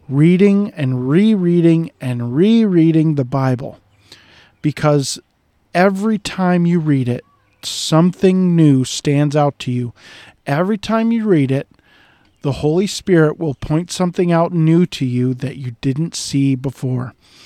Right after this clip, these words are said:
And so that's, uh, that's part of the challenge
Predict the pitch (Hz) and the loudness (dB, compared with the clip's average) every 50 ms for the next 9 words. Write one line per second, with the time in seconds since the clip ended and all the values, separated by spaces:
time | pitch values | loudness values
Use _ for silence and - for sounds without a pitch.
0 | - - - - - _ _ _ - 147 139 139 135 - - - - 156 151 147 | -20 -20 -20 -20 -20 _ _ _ -4 -2 0 0 -2 -4 -4 -2 0 2 4 4
1 | 147 147 139 - _ _ _ _ _ _ _ _ _ _ _ _ _ _ _ _ | 4 2 0 -2 _ _ _ _ _ _ _ _ _ _ _ _ _ _ _ _
2 | _ _ _ _ - 147 143 127 143 147 170 180 - - - - 185 180 170 165 | _ _ _ _ -16 -14 -8 -4 -2 0 0 0 -2 -6 -4 0 2 4 4 4
3 | 160 156 135 - _ _ _ _ _ _ _ _ - 151 175 185 - - - - | 4 2 0 -4 _ _ _ _ _ _ _ _ -2 -2 -2 -2 -4 -8 -12 -12
4 | _ _ _ - - 220 254 233 - 196 175 156 143 151 - - - 190 233 254 | _ _ _ 0 2 2 2 2 0 0 0 0 0 -2 -4 -2 -2 0 2 4
5 | 220 175 147 147 151 - - - | 4 4 4 2 0 -2 -6 -12